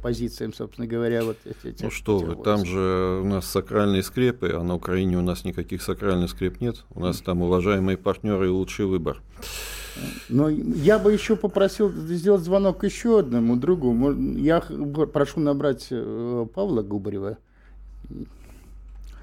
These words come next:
Speaker 1: лидера сообщества Новороссия и экс-народного губернатора
Speaker 2: Еще
Speaker 1: Донбасса.
Speaker 2: хочу добавить, что он, э,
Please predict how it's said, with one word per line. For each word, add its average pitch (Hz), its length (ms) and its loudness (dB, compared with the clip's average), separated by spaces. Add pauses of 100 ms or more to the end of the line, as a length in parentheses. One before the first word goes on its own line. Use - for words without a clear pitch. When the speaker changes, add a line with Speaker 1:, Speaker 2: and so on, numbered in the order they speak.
(280)
Speaker 1:
лидера 123 320 4
сообщества 127 480 0
Новороссия 127 640 4
и 123 140 2
экс-народного 120 720 2 (160)
губернатора 113 640 0
Speaker 2:
Еще 113 140 0
Speaker 1:
Донбасса. 113 300 4
Speaker 2:
хочу 104 100 0
добавить, 104 440 2
что - 240 -4
он, 98 220 0
э, 92 240 0